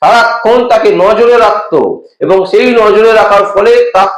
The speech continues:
থেকে বহু কিছু জানতে পেরেছিলেন। এবং সেই সার্টিফিকেট নিয়ে যখন হাসপাতাল কর্তৃপক্ষের কাছে পৌঁছে যান, তখন দেখেন যে এই পুরো বিষয়টাই হচ্ছে ভুয়ো এবং সার্টিফিকেটটাও হচ্ছে জাল।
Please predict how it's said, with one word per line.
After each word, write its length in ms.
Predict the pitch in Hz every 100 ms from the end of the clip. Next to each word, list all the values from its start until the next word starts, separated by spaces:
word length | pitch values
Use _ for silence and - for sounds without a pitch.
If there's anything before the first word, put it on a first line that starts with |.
| -
থেকে 220 | 214 220
বহু 460 | 185 175 185 247 262
কিছু 240 | 233 226
জানতে 380 | 202 196 196 208
পেরেছিলেন। 540 | 202 196 185 165 139 - - - _
এবং 240 | 170 196 196
সেই 300 | 233 269 -
সার্টিফিকেট 680 | 202 202 208 214 220 180
নিয়ে 300 | 190 233 233
যখন 440 | 202 180 180 - - - _ _ _ _ _ _ _
হাসপাতাল 640 | 151 151 - 220 285 277 240
কর্তৃপক্ষের 460 | 233 226 220 -
কাছে 220 | 202 196
পৌঁছে 380 | 190 180 208 254
যান, 440 | 240 196 - - - _
তখন 360 | 180 190 220 190
দেখেন 420 | 180 214 247 247 - - 120
যে 140 | 175
এই 600 | 190 190 202 202 - -
পুরো 280 | 165 180 202
বিষয়টাই 520 | 170 - 190 190 196
হচ্ছে 320 | 175 170 165 151
ভুয়ো 540 | - 156 240 247 - -
এবং 220 | 160 165 165
সার্টিফিকেটটাও 760 | 143 147 170 165 185 - 175 160
হচ্ছে 380 | 156 147 139
জাল। 320 | 139 131 117